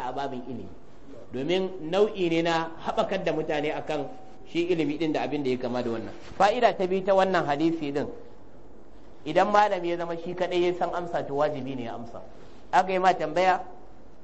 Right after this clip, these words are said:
ya zama duk layin ko duk unguwar ba wanda ya san wannan amsa sai kai, to, wajibi ne ka je ka bada wannan amsa din. Fa'ida ta uku a cikin wannan hadisi,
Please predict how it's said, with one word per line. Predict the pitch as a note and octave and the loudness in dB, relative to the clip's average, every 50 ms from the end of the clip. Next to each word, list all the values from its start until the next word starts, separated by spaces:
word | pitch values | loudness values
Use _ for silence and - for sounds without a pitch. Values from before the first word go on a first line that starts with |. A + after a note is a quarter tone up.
| - - - - - - - - - | -12 -12 -12 -12 -12 -12 -12 -10 -6
ya | C#3 E3 | -2 0
zama | F#3 G3 G3 F#3+ | 2 2 2 4
duk | F3 G3 G3 | 4 4 6
layin | G3+ G3 F#3+ F#3+ F3+ E3 - | 8 6 6 6 2 -2 -2
ko | - E3+ F3 | 0 2 4
duk | F#3 A3 - | 4 4 2
unguwar | G3 F3 F3+ F#3+ F3 E3+ | 2 4 4 4 6 8
ba | G3 F#3 | 8 8
wanda | F3+ G3 A3+ A#3 G3+ G3 | 8 8 6 4 4 4
ya | F#3 F3+ | 4 4
san | F#3 G3 F#3 | 2 2 4
wannan | G3 F#3+ F3 E3+ E3 D#3+ | 4 4 4 2 0 0
amsa | F3 E3+ - D#3+ C#3+ - | -2 -2 -2 -2 -2 -2
sai | E3+ E3 | -4 -4
kai, | E3 F3+ F3 | -2 -2 -2
to, | E3 D3 | 0 0
wajibi | C#3 C#3+ C#3+ B2+ C3 B2 B2+ B2+ | 0 0 0 0 -4 -6 -6 -6
ne | A#2+ A#2 | -6 -6
ka | A#2 | -6
je | G#2+ A#2 B2 | -8 -8 -8
ka | B2+ A2+ | -6 -6
bada | A2+ A#2+ A#2+ A#2 | -4 -4 -4 -4
wannan | A2+ A2+ G#2 G#2 G2 | -6 -6 -8 -8 -8
amsa | G2+ A#2+ A2+ - A2 G2+ | -10 -10 -8 -8 -8 -8
din. | - F2+ E2+ - - - - - - - - - - - | -8 -10 -12 -14 -14 -14 -14 -12 -12 -12 -12 -12 -4 2
Fa'ida | - F3 F#3+ G#3 A3+ G#3+ G3+ F#3 | 4 6 6 8 8 6 6 6
ta | - G3 G3 | 4 2 2
uku | G3 - | 6 6
a | F3+ E3+ | 6 6
cikin | - - F#3 F#3 | 6 2 2 4
wannan | F#3 F#3+ G3 F#3+ F#3 E3 | 6 6 6 6 4 4
hadisi, | D#3 D#3+ D#3 F3+ F#3 F#3 - F3 E3+ E3 F3+ | 4 4 4 2 2 2 2 2 2 2 0